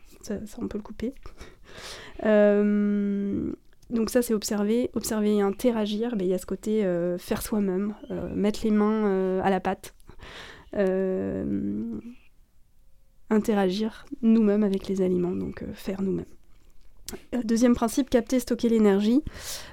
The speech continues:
Euh, là, je, je, je vois, euh, plein d'applications. Ça peut être, euh, euh, comment attraper cette énergie, euh, solaire, euh,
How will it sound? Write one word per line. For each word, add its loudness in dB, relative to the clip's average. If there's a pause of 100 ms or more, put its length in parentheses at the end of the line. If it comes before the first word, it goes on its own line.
Euh, 8
là, 8
je, 4
je, 2
je 2
vois, 8
euh, 6
plein 6
d'applications. 0
Ça 0
peut -4
être, -2
euh, 2 (500)
euh, -4
comment 8
attraper 6
cette 4
énergie, 6
euh, 2
solaire, 0
euh, -4